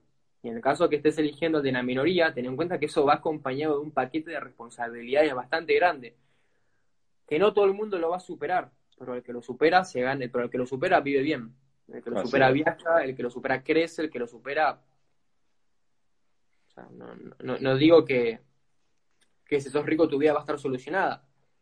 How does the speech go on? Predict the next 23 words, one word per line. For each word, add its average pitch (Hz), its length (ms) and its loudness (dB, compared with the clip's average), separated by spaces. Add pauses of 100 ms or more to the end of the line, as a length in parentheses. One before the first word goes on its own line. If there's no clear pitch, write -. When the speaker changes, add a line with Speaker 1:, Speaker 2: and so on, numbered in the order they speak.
(360)
Speaker 1:
pero 214 400 2 (460)
¿cuántos 180 540 -6
en 139 120 -12
esta 151 280 -6
sala, 175 520 -2 (460)
eh, 117 400 -10 (240)
tienen 156 280 2
problemas 165 580 -2
y 127 140 -12
cuántos 151 440 -6
de 139 80 -2
esos 143 240 -8
problemas 151 600 -2
seguirían 131 640 -6
de 127 120 -2
pie 160 240 -2
ganando 151 600 -2
diez 127 220 -8
mil 135 140 -6
dólares 127 300 0
al 117 80 -6
mes? 113 240 -12 (680)
Speaker 2:
Ujú. 87 340 -10